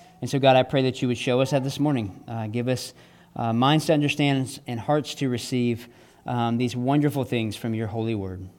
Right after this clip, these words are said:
We pray in Jesus' name, amen. So I, I want us to consider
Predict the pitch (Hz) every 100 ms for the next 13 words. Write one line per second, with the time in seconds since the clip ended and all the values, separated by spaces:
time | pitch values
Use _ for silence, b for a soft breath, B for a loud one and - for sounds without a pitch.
0 | - 110 - 110 104 123 117 110 107 98
1 | 98 101 104 104 95 - - - - -
2 | b b b b b b b b b b
3 | - 190 180 156 - 175 160 175 202 254
4 | 247 214 214 175 - 190 160 143 151